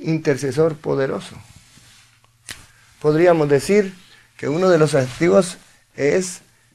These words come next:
transformar nuestra iglesia en guerreros espirituales, convertir cada soldado en un intercesor poderoso. Entonces, la intercesión cubre muchos objetivos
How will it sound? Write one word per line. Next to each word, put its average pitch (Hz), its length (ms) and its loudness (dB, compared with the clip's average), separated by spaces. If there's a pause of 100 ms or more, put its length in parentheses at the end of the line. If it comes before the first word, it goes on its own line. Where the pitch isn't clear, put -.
(220)
transformar 147 800 0
nuestra 175 400 0
iglesia 170 480 2
en 147 100 -2
guerreros 151 480 0
espirituales, 147 1000 -2 (1300)
convertir 147 840 -2 (200)
cada 196 400 0
soldado 147 760 2
en 127 160 -4
un 160 140 -2
intercesor 123 580 -2
poderoso. 120 560 -4 (1700)
Entonces, 185 340 2
la 165 120 4
intercesión 156 600 0
cubre 196 320 0
muchos 220 420 0
objetivos 165 640 -4